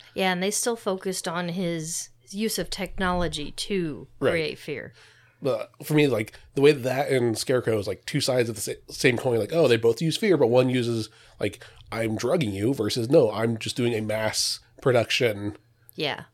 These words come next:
Speaker 2: live play."
Speaker 1: Seeing is believing.
Speaker 2: Yeah. And bleeding is believing, too, 'cause he still, like,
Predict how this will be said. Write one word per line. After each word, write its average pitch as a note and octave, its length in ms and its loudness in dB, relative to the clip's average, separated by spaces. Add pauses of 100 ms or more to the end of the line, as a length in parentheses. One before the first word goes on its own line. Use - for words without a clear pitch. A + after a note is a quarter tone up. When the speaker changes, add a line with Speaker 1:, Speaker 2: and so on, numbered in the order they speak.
Speaker 2:
live A#2 440 -4
play." F#2 460 -4
Speaker 1:
Seeing A#3+ 380 2
is F#3 140 0
believing. D3+ 500 -8
Speaker 2:
Yeah. - 240 2 (800)
And B2+ 280 4 (360)
bleeding C#3 340 2
is G2 120 -4
believing, F#2+ 420 -10
too, G#2+ 180 -6
'cause - 240 -8
he C#3+ 80 -10
still, G#2+ 280 -2
like, A2 240 -8